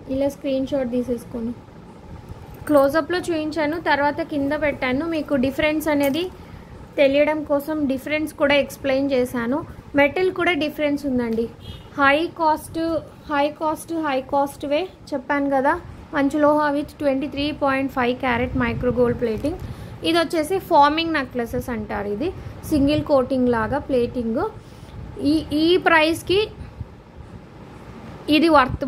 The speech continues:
buy, ఆ ప్రైస్కి అవి worth buy అంతే తప్పించి ఇదేదో తక్కువ అదేదో ఎక్కువ అనుకోకండి. ఎవరి అఫోర్డబిలిటీని బట్టి వాళ్ళది.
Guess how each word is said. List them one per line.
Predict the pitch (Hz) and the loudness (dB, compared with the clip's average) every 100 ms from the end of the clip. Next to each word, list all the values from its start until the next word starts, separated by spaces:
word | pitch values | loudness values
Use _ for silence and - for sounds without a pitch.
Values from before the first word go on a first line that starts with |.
| 254 | -2
buy, | 226 - - - - - - - - - - - - - 254 | -2 -6 -20 -20 -20 -20 -20 -20 -20 -20 -18 -16 -8 4 6
ఆ | 277 294 | 6 6
ప్రైస్కి | 330 302 330 311 - 403 403 - 254 | 2 2 2 0 -2 -2 -2 -6 -4
అవి | 254 277 | -2 -2
worth | 254 233 - 214 | -2 -4 -6 -4
buy | - - 240 | -4 -2 2
అంతే | 254 302 294 | 4 4 4
తప్పించి | 285 - 269 - 349 339 - - - | 2 0 -4 -2 -2 -2 -6 -16 -6
ఇదేదో | 277 285 285 302 294 | 2 4 6 4 2
తక్కువ | 277 277 285 269 269 | 2 2 4 6 4
అదేదో | 262 262 262 302 269 | 4 4 2 2 -2
ఎక్కువ | - 277 277 | 0 2 4
అనుకోకండి. | 247 247 254 254 226 220 349 427 - - - - - - - - - - - - - - 254 262 | 2 0 0 0 -2 0 0 -2 -6 -10 -10 -12 -12 -14 -14 -16 -16 -16 -16 -14 -14 -2 6 6
ఎవరి | 277 330 | 6 4
అఫోర్డబిలిటీని | 269 269 294 330 285 330 320 339 320 | 6 4 2 0 0 0 0 0 0
బట్టి | 294 262 - 381 | 2 0 -2 2
వాళ్ళది. | 302 233 214 202 | 4 4 0 -4